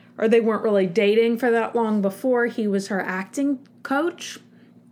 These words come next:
Um, and they were married f-, in, from two thousand one to two,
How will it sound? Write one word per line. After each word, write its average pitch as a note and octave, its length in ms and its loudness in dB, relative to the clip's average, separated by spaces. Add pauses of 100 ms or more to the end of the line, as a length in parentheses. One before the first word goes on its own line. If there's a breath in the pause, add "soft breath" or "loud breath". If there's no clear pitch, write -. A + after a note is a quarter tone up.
(1040 loud breath)
Um, G3+ 340 2
and G#3 260 0
they G#3+ 140 2
were F#3 200 0
married G#3+ 960 2
f-, - 320 -10
in, G#3+ 280 0
from G3+ 300 2
two B3+ 160 -4
thousand A3 380 0
one G3 220 0
to F#3 80 -2
two, F3+ 340 -6